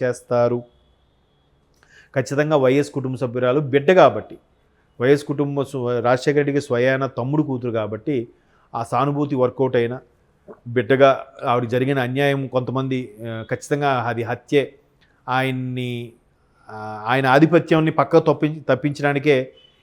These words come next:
ఇది జరిగిన కుట్ర అన్నట్టుగా కూడా చాలామంది అభివర్ణిస్తున్నారు. So, అట్లాగా అదే వాస్తవం ప్రూవ్ అయితే ఖచ్చితంగా ఆవిడ, ఆ, ఆ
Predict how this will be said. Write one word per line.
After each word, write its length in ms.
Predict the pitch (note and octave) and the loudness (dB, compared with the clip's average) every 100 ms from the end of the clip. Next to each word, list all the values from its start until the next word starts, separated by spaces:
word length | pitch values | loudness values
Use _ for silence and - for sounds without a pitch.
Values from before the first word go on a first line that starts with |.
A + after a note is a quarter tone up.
| - | -4
ఇది 160 | C3 C3 | -2 2
జరిగిన 320 | C3+ C#3 C#3 | 2 2 0
కుట్ర 340 | - - C#3+ | -2 -2 2
అన్నట్టుగా 400 | C#3 C3+ B2+ B2 | 2 2 0 0
కూడా 200 | A#2+ D#3+ E3 | 0 0 2
చాలామంది 360 | C3+ C3+ C3 A#2+ | 2 2 0 -2
అభివర్ణిస్తున్నారు. 880 | A2+ B2+ A2+ G#2 - G2 - _ _ _ _ _ _ G3 | -2 -2 -2 -8 -14 -18 -18 _ _ _ _ _ _ -4
So, 60 | |
అట్లాగా 640 | F3 C#3+ E3 E3 E3 E3 D3+ | -4 0 2 4 6 6 4
అదే 200 | D#3 G3+ | 8 10
వాస్తవం 520 | G3 F3 F3+ F#3+ E3+ | 10 8 6 0 0
ప్రూవ్ 220 | D#3+ D#3 | 2 2
అయితే 440 | D#3+ D#3+ F#3+ F#3+ F#3+ _ - - _ - | 2 2 2 0 -8 _ -20 -20 _ -6
ఖచ్చితంగా 460 | C#3+ - E3 E3+ D3 | -6 -2 -4 0 0
ఆవిడ, 180 | C3+ | 4
ఆ, 160 | A#2+ G#2 - - _ _ _ - - | 2 2 -6 -20 _ _ _ -18 -8
ఆ 360 | B2+ A#2+ B2+ | -4 -2 0